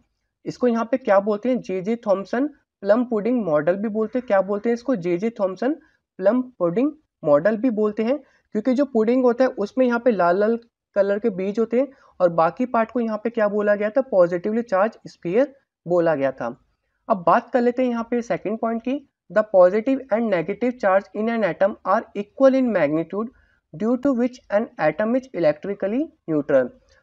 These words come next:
तो यहाँ पे थॉमसन मॉडल के हिसाब से जो यहाँ पे एटम होते हैं उसमें पॉजिटिव चार्ज भी होता है और नेगेटिव चार्ज भी होता है, और दोनों यहाँ पे जो चार्ज होते हैं वो यहाँ पे क्या होते हैं, अपोजिट इक्वली होते हैं,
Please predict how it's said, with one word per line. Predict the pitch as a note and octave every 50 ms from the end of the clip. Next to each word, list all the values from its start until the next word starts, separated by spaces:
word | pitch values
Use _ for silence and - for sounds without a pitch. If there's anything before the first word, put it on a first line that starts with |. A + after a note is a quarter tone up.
| _ _ C4
तो |
यहाँ | C#4 C4+ B3+ B3
पे | B3 C#4+ C#4+
थॉमसन | - - G#3 F#3+ G3+ G3+ - B3+ B3
मॉडल | A#3 G#3 G3 F#3+ G#3 G#3+
के | G#3+ - B3
हिसाब | G#3 G3 F3 - - G3+ G3+ G3+
से | - - A3+ C4+ C#4 - _ _ _ - D3+
जो | - G#3+ B3
यहाँ | B3 A#3+ A#3+ A3 A#3+
पे | - - - - C#3+
एटम | C#3+ C#3+ - A3 A3+
होते | A3 G#3+ G#3+ B3
हैं | B3+ -
उसमें | - E3+ - - A#3+ A#3+ -
पॉजिटिव | - C#3+ - C4+ - E3+ - A#3 A3+
चार्ज | - - G3+ G3+ G3+ G3
भी | G#3+ A3+
होता | A3 G#3+ - C4
है | C4
और | C4+ C4
नेगेटिव | B3 A3 F#3+ F3+ F3 - F3+ E3+ E3 -
चार्ज | E3 C#3+ C3+ C3 C3+
भी | C#3+ C3+
होता | B2 C3+ C3
है, | B2+ C3 - _ _ _ _ - _ -
और | A3 A#3+ G#3+ F3+
दोनों | G#3+ G3 G3+ G#3 A#3 C4
यहाँ | B3+ B3 A#3+ A#3+
पे | B3+ B3
जो | A3 B3+ A#3+
चार्ज | B3+ F#3+ E3+ F3 F#3+ G3 A3
होते | G#3+ G#3 A#3+
हैं | A#3+ G#3
वो | A3+ A#3+
यहाँ | A3+ A3 A3 A3 -
पे | A#3
क्या | A3+ A3+ G#3
होते | G3 F#3+ B3
हैं, | - B3+ -
अपोजिट | - - - F#3 F#3 F#3 F#3+ A#3 A#3 - - -
इक्वली | D#3+ D#3 _ - G#3+ G#3+ A3 B3+
होते | B3+ A#3+ G#3+ A3 - G3+
हैं, | B3 C4+